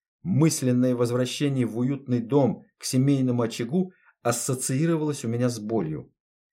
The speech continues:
Я честно предложила Саше развод. Но он сказал, что не может без меня. Пожалей меня, Женя.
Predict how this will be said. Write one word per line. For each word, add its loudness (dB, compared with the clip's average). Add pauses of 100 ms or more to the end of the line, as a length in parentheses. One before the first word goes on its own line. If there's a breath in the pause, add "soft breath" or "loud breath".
(140)
Я -2 (280)
честно -2
предложила -2
Саше -6 (160)
развод. -8 (680)
Но 2
он 2
сказал, 4
что -6
не 2
может 2
без -8
меня. -10 (580)
Пожалей -2
меня, -4
Женя. -6